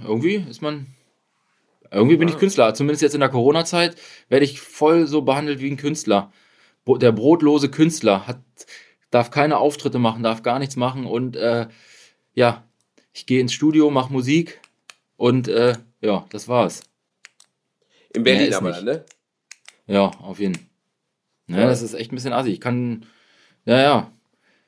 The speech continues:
Speaker 1: So, ich sag jetzt mal im Groben, Geld verdienen ist jetzt nicht so easy als Künstler.
Speaker 2: Nee, ne? Das ist echt scheiße.
Speaker 1: Nee.
Speaker 2: Weil ich
Speaker 1: Ein bisschen
Speaker 2: mein,
Speaker 1: kompliziert.
Speaker 2: auch wenn du jetzt was im, im Tonstudio machst, dann nimmst du auf, äh, release das, aber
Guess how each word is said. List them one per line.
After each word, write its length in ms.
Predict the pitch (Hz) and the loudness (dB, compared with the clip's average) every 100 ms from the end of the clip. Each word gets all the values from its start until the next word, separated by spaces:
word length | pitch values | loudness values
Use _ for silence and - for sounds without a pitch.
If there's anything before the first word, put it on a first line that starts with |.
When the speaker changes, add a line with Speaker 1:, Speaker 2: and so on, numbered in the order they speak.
| _ | _
Speaker 1:
So, 220 | _ 113 120 | _ 4 4
ich 120 | 120 | 4
sag 140 | 135 | 0
jetzt 140 | 143 135 | 0 0
mal 140 | 127 | 0
im 100 | 120 | 0
Groben, 320 | 104 127 139 | 4 4 4
Geld 220 | 110 131 | 4 2
verdienen 320 | 131 156 165 151 | 0 -2 0 -4
ist 140 | 127 | -4
jetzt 160 | 143 165 | -4 -4
nicht 140 | 160 | -6
so 120 | - | -4
easy 260 | 131 120 113 | -2 0 2
als 180 | 98 - | 0 -2
Künstler. 440 | 107 95 - 87 - _ _ _ | -10 -10 -12 -14 -16 _ _ _
Speaker 2:
Nee, 240 | - 117 120 | -8 -4 -2
ne? 260 | 98 123 - _ _ _ _ | -4 -6 -12 _ _ _ _
Das 140 | - 92 | -16 -8
ist 60 | |
echt 220 | - 120 - | -8 -8 -10
scheiße. 360 | 127 123 - 107 | -8 -8 -6 -4
Speaker 1:
Nee. 180 | 107 - _ _ _ _ _ | -4 -4 _ _ _ _ _
Speaker 2:
Weil 180 | 92 95 | -6 -6
ich 60 | 104 | -2
Speaker 1:
Ein 60 | |
bisschen 180 | - 156 | -2 -2
Speaker 2:
mein, 0 | |
Speaker 1:
kompliziert. 580 | 151 151 156 - 117 - _ _ _ - - _ _ _ _ _ | -2 0 0 2 -2 -2 _ _ _ -20 -20 _ _ _ _ _
Speaker 2:
auch 160 | - 123 | -4 -2
wenn 80 | 147 | 0
du 60 | |
jetzt 200 | 151 147 | -2 -6
was 140 | 135 139 | -8 -8
im, 160 | 127 - | -10 -12
im 180 | 107 110 | -12 -10
Tonstudio 440 | 135 151 131 113 | -10 -12 -8 -6
machst, 280 | 104 156 - | -4 -6 -8
dann 80 | 113 | -10
nimmst 200 | 117 - | -8 -6
du 80 | - | -4
auf, 360 | 104 165 - - | -2 -2 -6 -6
äh, 60 | |
release 540 | 107 110 107 104 139 - | -2 -2 -4 -8 -8 -4
das, 400 | 131 123 - _ - | -4 -4 -8 _ -6
aber 400 | 110 113 120 | 0 0 -2